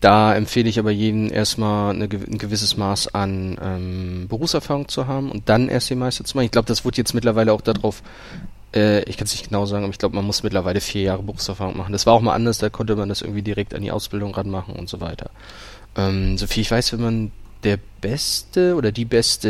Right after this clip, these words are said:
in dem Ausbildungsjahr in dem jeweiligen Bundesland ist, kriegt man, glaub ich, sogar ein Stipendium für den Meister und kann das dann, äh, irgendwie drei, vier Jahre später machen.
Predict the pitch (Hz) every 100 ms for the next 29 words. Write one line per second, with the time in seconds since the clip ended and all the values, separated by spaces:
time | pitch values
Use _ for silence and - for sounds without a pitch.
0 | 104 - 113 113 113 113 110 - 98 101
1 | 101 101 98 92 - 104 135 - - -
2 | - - 147 147 147 - 135 135 135 -
3 | 120 123 123 117 110 110 107 107 104 107
4 | 143 - 135 - - 127 123 110 107 110
5 | 107 - 104 110 107 - 98 92 95 -
6 | 87 - 85 - 87 - - 85 - -
7 | - - - - - 92 92 85 - 92
8 | 90 92 92 - 87 90 90 - 95 87
9 | -